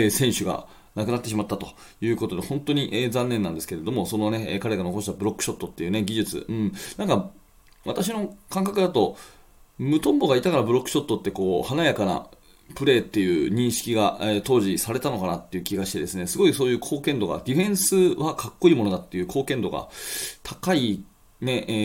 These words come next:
ー、選手だなっていうふうに思うんですよね。えー、なので、えーと、まあ、ムトンボのですね、えー、まあ、訃報にショックを覚えながらもですね、まあ、そのブロックショットのその極意っていうことで、えー、今日はお話をさせていただきました。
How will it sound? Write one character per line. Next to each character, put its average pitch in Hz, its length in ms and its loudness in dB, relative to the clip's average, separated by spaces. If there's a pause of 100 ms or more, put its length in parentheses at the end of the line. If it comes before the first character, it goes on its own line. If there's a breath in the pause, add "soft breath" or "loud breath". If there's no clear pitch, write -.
(120)
ー、 101 40 0
選 120 180 0
手 - 80 -6
だ 95 100 -4
な 101 140 2
っ 104 80 -6
て 104 80 -2
い - 20 0
う 92 60 0
ふ - 20 2
う - 20 0
に - 20 0
思 98 180 2
う - 20 -2
ん 73 40 -4
で 71 40 -6
す 71 80 -10
よ 90 60 -4
ね。 151 180 -2
え 123 80 -4
ー、 - 20 -2
な 131 100 -2
の 120 100 0
で、 92 260 0
え 98 60 0
ー 95 80 -8
と、 92 300 0 (760)
ま 113 320 2
あ、 - 40 -20 (360 loud breath)
ム 117 100 -2
ト 123 120 6
ン 107 60 4
ボ 92 260 2 (260)
の 98 100 -4
で 98 120 -2
す 98 120 -2
ね、 98 220 0
え 92 600 0
ー、 - 40 -2
ま 95 80 2
あ、 - 20 -4
訃 101 140 -4
報 98 640 6
に 117 400 -2
シ - 120 -4
ョ - 20 0
ッ - 80 -16
ク 101 80 0
を 82 140 2
覚 120 260 2
え - 20 2
な 139 100 2
が 90 320 -2
ら 90 120 -4
も 80 100 -6
で 71 60 -10
す - 100 -6
ね、 104 220 -6 (100)
ま - 60 -8
あ、 107 40 -2
そ 110 60 -2
の 101 80 2
ブ 92 100 0
ロ 107 60 4
ッ 104 60 -2
ク - 80 -8
シ - 40 -2
ョ 104 40 -4
ッ - 20 -6
ト 92 100 -8
の 85 120 -6
そ - 80 -10
の 85 80 -6
極 107 260 0
意 87 40 0
っ - 20 -6
て - 160 -8
い - 20 -12
う - 20 -12
こ 95 100 -10
と 160 120 0
で、 113 300 4
え - 20 -
ー、 92 100 -4
今 101 100 0
日 87 40 0
は 82 80 0
お 80 80 -2
話 85 400 -6
を 170 180 8
さ 90 240 -2
せ - 380 -10
て - 220 -2
い 120 80 -2
た 98 80 -4
だ 92 100 -4
き - 140 -12
ま - 120 -10
し - 120 -12
た。 - 200 -4